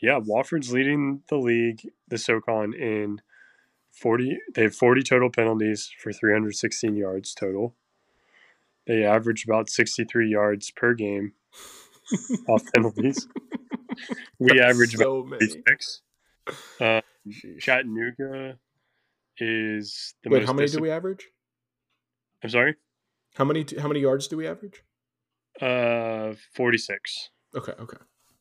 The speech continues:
Speaker 1: Dude, that's a stat that, okay, I thought about. I was like, "All right, so we're going into this next week against a team that's less disciplined than us,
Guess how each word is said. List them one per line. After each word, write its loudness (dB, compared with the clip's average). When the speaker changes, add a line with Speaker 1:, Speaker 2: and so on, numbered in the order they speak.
Speaker 1:
Dude, 2
that's 2
a -4
stat 0
that, -4
okay, -2
I -10
thought -4
about. -6
I -4
was -10
like, -10
"All -4
right, -4
so -6
we're -2
going 0
into -4
this -8
next -4
week -2
against -2
a 0
team 0
that's -4
less -2
disciplined -4
than -4
us, -6